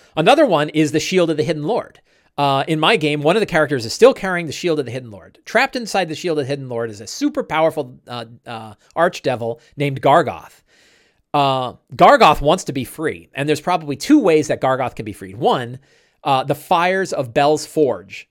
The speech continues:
could break Gargoth out of the shield. Two, uh, being struck with the Sword of Zariel can break the shield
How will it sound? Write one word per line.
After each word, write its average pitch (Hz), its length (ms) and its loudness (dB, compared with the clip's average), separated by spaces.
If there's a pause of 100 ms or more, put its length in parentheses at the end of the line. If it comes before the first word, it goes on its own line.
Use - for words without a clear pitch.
could 143 180 -4
break 127 340 -2
Gargoth 120 380 -2
out 107 140 -10
of 95 80 -16
the 101 60 -10
shield. - 360 -20 (580)
Two, 160 480 4 (440)
uh, 139 180 0
being 170 340 0
struck - 540 0
with 151 200 0
the 147 60 -6
Sword 190 220 0
of 175 60 -4
Zariel 151 500 0 (1080)
can 156 160 0
break 202 260 2
the 151 80 -4
shield 101 380 -10